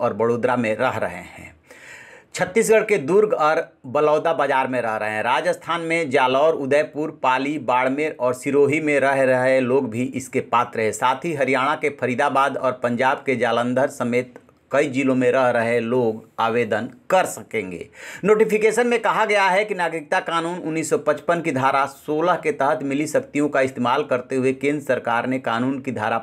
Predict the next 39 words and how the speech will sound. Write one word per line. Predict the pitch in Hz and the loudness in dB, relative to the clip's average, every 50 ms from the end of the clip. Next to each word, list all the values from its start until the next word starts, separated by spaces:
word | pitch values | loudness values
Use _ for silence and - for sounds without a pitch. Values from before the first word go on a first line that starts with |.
| - - | -4 -2
पाँच | - 123 135 147 143 - | -2 0 0 0 -2 -2
के | - 131 120 | -4 -6 -4
तहत | - 113 110 123 123 - | -2 -2 -2 -2 -4 -4
यह | 117 117 107 104 - - | -4 -2 -2 -2 -4 -4
कदम | 110 101 101 107 131 - | -2 -2 -2 -4 -4 -8
उठाया | - 131 - - - 156 143 127 | -12 -10 -6 -2 -2 0 0 0
है। | 107 90 85 80 - - - - - - - | -2 -2 -6 -6 -8 -16 -20 -18 -16 -8 -4
इसके | 165 180 175 - 214 226 | -2 -2 -2 2 2 4
अंतर्गत | 233 220 202 - 190 185 175 170 190 208 208 - | 4 4 2 2 2 2 2 2 2 0 0 -2
इन | - 185 175 156 | -6 -6 -2 0
राज्यों | 160 160 160 151 143 151 170 190 208 208 196 165 - | 0 0 0 -2 -4 -4 0 2 2 2 0 0 0
और | 147 147 156 160 165 170 156 151 | 2 4 4 4 4 2 0 -4
जिलों | 131 117 127 147 151 175 185 | -6 -4 -4 0 0 0 0
में | 180 170 156 | 2 2 4
रह | 156 165 165 160 | 4 4 4 4
रहे | 160 151 147 156 | 4 4 4 2
अफगानिस्तान, | 156 - 143 127 - 127 143 139 135 135 131 131 - 139 147 160 165 131 | 2 2 0 -2 -2 0 -2 0 0 -2 -4 -4 -2 -2 0 0 -2 0
बांग्लादेश | 131 127 131 131 131 135 131 127 147 165 160 - | 0 0 2 2 0 0 0 0 0 -2 0 -2
और | 131 123 - | -4 -4 -2
पाकिस्तान | - 123 123 131 127 - - 135 143 147 147 | -4 -4 -2 -4 -6 -2 0 0 0 0 -2
के | 147 139 | -2 -2
हिंदू, | 123 104 123 131 135 135 147 160 143 | -2 -2 0 0 0 0 -2 -4 -6
सिख, | - - 143 147 147 - - 117 | -8 -4 -6 -6 -6 -6 -12 -10
बौद्ध, | 104 92 120 127 139 151 147 127 | -4 0 2 4 4 4 2 0
जैन, | 110 101 120 131 135 147 151 127 - | -4 0 0 0 0 0 -2 -4 -2
पारसी | 123 117 120 123 123 - 147 | -2 0 0 -2 -2 0 0
और | 143 135 123 | 0 0 0
ईसाई | 120 120 - 127 120 135 160 156 120 - - - - - - - - - | -4 -4 -4 -2 0 0 0 0 -4 -6 -8 -18 -20 -20 -20 -10 -2 -2
अल्पसंख्यक | 139 143 143 - 147 143 131 151 170 123 | -2 -2 0 0 0 0 0 0 -2 -2
समुदाय | - 165 147 135 127 131 139 151 | 0 0 0 2 2 2 2 2
के | 147 - 139 | 0 0 2
लोगों | 131 131 135 151 | 2 4 2 2
को | 147 156 143 | 2 0 0
भारतीय | 120 107 117 117 120 117 - 156 147 | 0 0 0 -2 -2 -2 -4 -4 -2
नागरिक | 139 131 123 123 123 120 131 147 139 - | 0 0 0 -2 -2 -4 -6 -6 -6 -4
के | - 131 123 | -4 -4 -2
तौर | - 131 127 135 | 0 2 2 2
पर | 131 - - 123 - - | 2 0 -4 -4 -2 -2
पंजीकृत | 123 120 120 117 131 131 - - 147 147 147 147 | -2 -2 0 -2 -4 -6 -6 -8 -8 -8 -8 -8